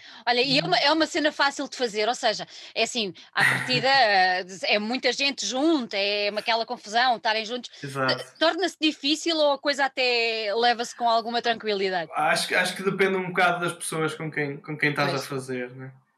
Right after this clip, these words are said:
Speaker 2: É difícil psicologicamente e, e fisicamente, é muito difícil.
Speaker 1: Pois.
Speaker 2: E depois estás sempre com as mesmas pessoas, então se
Speaker 1: Claro.
Speaker 2: alguma coisa corre mal,
Speaker 1: Ui.
Speaker 2: vais, vais ter que levar com aquelas pessoas até ao fim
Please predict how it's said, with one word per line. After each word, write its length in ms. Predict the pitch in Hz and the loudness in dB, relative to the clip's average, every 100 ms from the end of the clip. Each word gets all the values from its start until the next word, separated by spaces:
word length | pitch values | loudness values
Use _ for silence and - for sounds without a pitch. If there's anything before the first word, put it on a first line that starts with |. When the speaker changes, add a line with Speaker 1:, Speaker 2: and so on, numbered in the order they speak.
| _ _ _ _ _ _ - | _ _ _ _ _ _ 0
Speaker 2:
É 120 | 185 | 2
difícil 640 | 214 208 214 226 220 214 | 2 0 0 -2 0 0
psicologicamente 1080 | 208 202 190 190 175 170 180 180 202 208 202 | 0 -2 2 2 2 0 0 2 2 2 -2
e, 200 | 190 - | -4 -2
e 40 | 175 | -2
fisicamente, 680 | 190 170 165 160 127 127 147 | -2 -2 0 0 0 -2 -4
é 40 | |
muito 200 | 160 160 | -4 -6
difícil. 520 | 170 - 139 135 - | -10 -8 -8 -8 -10
Speaker 1:
Pois. 260 | 175 156 - _ _ _ - | -10 -12 -14 _ _ _ -4
Speaker 2:
E 80 | 160 | -2
depois 200 | 156 185 | 2 2
estás 180 | 185 180 | 4 2
sempre 200 | 202 196 | 2 2
com 60 | 190 | 4
as 60 | |
mesmas 240 | 190 190 180 | 4 4 0
pessoas, 500 | - 165 135 117 120 | -2 0 0 0 -4
então 400 | 135 160 165 170 | 0 2 2 2
se 80 | - | 0
Speaker 1:
Claro. 160 | 170 | 0
Speaker 2:
alguma 160 | 175 180 | 2 0
coisa 240 | 180 175 | 2 0
corre 320 | 185 175 151 170 | 2 2 2 2
mal, 440 | 180 180 185 202 | 6 6 4 0
Speaker 1:
Ui. 360 | 254 262 247 180 | -2 -2 -2 0
Speaker 2:
vais, 220 | 170 170 175 | 2 2 4
vais 240 | 180 185 | 4 4
ter 140 | 196 190 | 4 2
que 60 | |
levar 240 | 185 185 185 | 4 4 4
com 60 | 190 | 2
aquelas 300 | 196 196 190 | 4 4 2
pessoas 360 | - 190 190 | 0 2 2
até 180 | 190 196 | 0 0
ao 140 | 196 196 | 0 0
fim 320 | 190 190 190 | -2 -4 -6